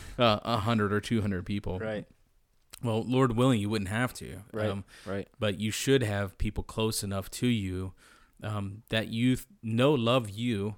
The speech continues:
Speaker 1: and you love them enough to walk with you out of that darkness. So I think, uh, in the context, I think it's just to remind people that are fearful of this,
Speaker 2: Mm-hmm.
Speaker 1: um, being exposed. Um,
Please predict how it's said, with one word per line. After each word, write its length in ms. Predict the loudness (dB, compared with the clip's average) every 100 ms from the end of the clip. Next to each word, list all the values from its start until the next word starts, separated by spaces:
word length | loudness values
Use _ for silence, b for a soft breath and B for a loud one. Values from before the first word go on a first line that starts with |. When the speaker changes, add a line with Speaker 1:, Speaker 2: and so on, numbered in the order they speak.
| -10
Speaker 1:
and 140 | -4 -2
you 100 | 0
love 300 | -2 -2 -4
them 380 | -4 -4 -8 -10
enough 300 | -4 -2 -4
to 100 | -6
walk 340 | -4 -4 -4 -2
with 240 | -4 -2
you 260 | -6 -6 -6 -4
out 220 | -4 -4
of 140 | -6
that 220 | -6 -8 -6
darkness. 420 | -8 -8 -12 -10
So 300 | -6 -6 -8 B B B -10
I 120 | -4
think, 220 | -2 -2 -6
uh, 140 | -10 -8
in 120 | -8
the 60 | -6
context, 580 | -6 -6 -4 -6 -6
I 20 | -8
think 140 | -10
it's 100 | -10
just 200 | -12 -6
to 140 | -4 -4
remind 560 | -2 0 0 -2 -4 -12 -6
people 260 | -6 -4
that 140 | -6 -6
are 140 | -8
fearful 720 | -8 -8 -4 -4 -4 -10 -10 -10
of 260 | -10 -6
this, 320 | -6 -4 -6
Speaker 2:
Mm-hmm. 520 | -10 -14 -20 _ -12 -10
Speaker 1:
um, 300 | -10 -12 -6
being 200 | -2 -2
exposed. 800 | -4 -6 -2 0 0 -2 -6 -12 b b b b -8
Um, 320 | -6 -4 -6